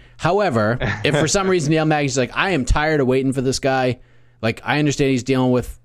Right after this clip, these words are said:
some health issues, all the covid s-, effects and, and such." Chimaev versus Ponzinibbio is a perfect fight. Like, it's perfect, but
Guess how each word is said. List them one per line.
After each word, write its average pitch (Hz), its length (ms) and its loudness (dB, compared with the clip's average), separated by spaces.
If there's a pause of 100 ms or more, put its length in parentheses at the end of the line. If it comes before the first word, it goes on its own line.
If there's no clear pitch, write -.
some 101 160 -10
health 156 240 -2
issues, 139 480 -2
all 117 140 -2
the 113 60 -4
covid 139 300 0
s-, - 220 -10
effects 123 400 -4
and, 120 300 -4
and 123 180 -2
such." 127 320 -2 (1600)
Chimaev 170 500 0
versus 139 600 0
Ponzinibbio 113 640 -2
is 98 140 -8
a 95 140 -8
perfect - 560 -4
fight. 73 320 -14 (420)
Like, 120 160 -8
it's 143 200 -8
perfect, - 680 -2 (680)
but 110 300 -4